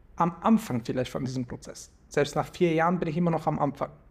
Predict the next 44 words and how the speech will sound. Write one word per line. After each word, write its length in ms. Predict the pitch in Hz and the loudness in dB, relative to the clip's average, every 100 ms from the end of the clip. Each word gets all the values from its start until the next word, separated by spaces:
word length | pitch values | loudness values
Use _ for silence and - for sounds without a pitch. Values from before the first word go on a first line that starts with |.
| - | -4
Es 200 | 147 - | -4 0
läuft, 400 | 165 185 226 226 | 4 6 4 0
es 180 | 170 - | -4 4
läuft, 280 | 185 196 180 | 4 4 -2
es 160 | - | 0
läuft, 260 | 170 170 170 | 2 2 -2
es 100 | - | -4
läuft. 260 | 139 - | -6 -4
Also 160 | 151 127 | -6 -4
du 80 | 151 | 0
musst 380 | 175 190 - - | 0 -2 -6 -10
ständig 400 | - 180 185 185 | 0 4 4 4
daran 280 | 160 151 | 2 2
arbeiten 500 | 160 139 135 127 - | 2 0 0 -4 -4
und 240 | 139 135 - | -4 -4 -4
eben 260 | 165 160 156 | -4 0 2
wenn 140 | 151 | 2
es 120 | 143 147 | 2 -2
an 240 | 139 147 | -4 -4
gewissen 380 | 139 160 165 - | -4 -4 -6 -4
Punkten 340 | 160 160 151 | -4 -4 -2
mal 260 | 143 135 127 | 0 0 0
schlecht 460 | - 190 220 226 143 | -2 2 0 0 -2
läuft 440 | 135 131 123 - | 2 0 -2 -6
und 480 | 143 127 - - - | -4 -6 -8 -18 -8
nicht 300 | 160 127 - | -6 -6 -4
gut 340 | 190 208 214 | 4 4 4
läuft, 460 | 156 135 127 - - | 2 4 2 -4 -12
musst 320 | 165 160 160 | -4 -4 -2
du 40 | 160 | -2
erst 280 | 139 123 | -2 -2
recht 220 | 127 120 - | -8 -8 -10
weitermachen. 520 | - - 147 - - - - | -10 -8 -12 -12 -20 -20 -6
Dadurch, 240 | 190 214 240 | 2 4 4
dass 200 | 214 208 | 2 4
wir 80 | 156 | 4
in 60 | |
Deutschland 360 | 151 190 160 135 | 4 4 2 2
aber 160 | 127 | 2
sind, 400 | 123 135 175 190 - - - | 2 2 2 -2 -8 -20 -16
hast 240 | - 185 170 | -8 -6 -2
du 20 | |
die 100 | 151 | 2
Möglichkeit, 920 | 147 185 185 147 - - 131 135 135 | 4 4 4 -2 -4 -2 0 0 -4